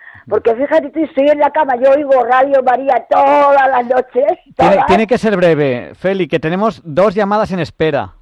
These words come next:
Speaker 1: Ay, perdona, perdóname, hijo, perdóname. Pues nada, solamente eso. Esta señora, si quiere, em, yo le digo mañana a mi hija que se ponga en contacto
Speaker 2: Que se ponga en
Speaker 1: con,
Speaker 2: contacto con-,
Speaker 1: con
Speaker 2: conmigo en email y nosotros nos ponemos en contacto con Prado. Muchísimas gracias.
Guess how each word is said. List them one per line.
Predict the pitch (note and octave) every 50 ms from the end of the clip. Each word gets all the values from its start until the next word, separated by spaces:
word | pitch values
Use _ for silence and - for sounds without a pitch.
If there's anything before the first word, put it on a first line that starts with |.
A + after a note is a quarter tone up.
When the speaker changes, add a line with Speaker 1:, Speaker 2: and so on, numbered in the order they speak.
| _ - - - -
Speaker 1:
Ay, | B3+ C#4+ D#4+ D#4
perdona, | - D#4 D4+ C#4+ C#4 C#4+ D4 D4+ D4 C#4 C4+ -
perdóname, | C4+ C4 B3+ C4 C#4 C4 C4 B3+ A#3 A#3 A#3
hijo, | A#3+ - A3 A3 G3
perdóname. | G#3+ G#3 G#3+ A3+ A#3 A#3 A3 A3 G#3+ G3+ G3+ G3 - _ _ _ _ _ _
Pues | - A3+ A#3+ A#3+
nada, | C#4 C4+ C4 B3+ B3+ B3+
solamente | D4 D4+ D#4 D#4 D4 D4+ D#4 D4+ D4+ D4 C#4 D4+
eso. | C#4+ - C4+
Esta | C4+ C4+ - D#4+
señora, | C#4+ D4 D4+ D4 C4+ C4 B3 A#3+ -
si | A#3 A3+
quiere, | - D4 D4+ D#4+ E4 F4+ F#4 E4+ _ _ - - - _ _ _ -
em, | - B3+ C4 C4 B3+ A#3+ A3
yo | A#3 C#4+
le | C#4+ D4 D4
digo | D4 D4 C4+ C#4
mañana | C4 C4 B3+ B3 B3+ B3+ C4 B3+
a | A#3+
mi | B3 B3+ C4
hija | C#4 - C4 C#4+
que | C#4 B3
se | G#3+ A3+ G#3+
ponga | A3 A#3+ B3 B3 B3+
en |
contacto | - - A#3 - - B3 A#3+ -
Speaker 2:
Que | D3+ C3
se | -
ponga | - F#3 F#3+
en | F#3+
Speaker 1:
con, | F#3 -
Speaker 2:
contacto | E3 G3 F#3
con-, | F3+ F#3
Speaker 1:
con | G3+ G3+
Speaker 2:
conmigo | F3 F3+ E3+ E3+
en | E3
email | E3 E3+ F#3+ G#3 G#3+ D#3+
y | D3+
nosotros | C#3 C#3 D3+ D3 D#3+
nos | D3+ -
ponemos | - D3 D3+ D3 B2
en | C3+ B2+
contacto | C#3 B2 C#3 C3 - C3
con | B2 B2+ A2
Prado. | - A2+ G#2 G2 G2 F2 - _ _ _
Muchísimas | - C3+ - - F#3 - G#3+ F#3+ D3
gracias. | B2+ C#3 D3+ - - C3+ A2 G2 F#2+ - _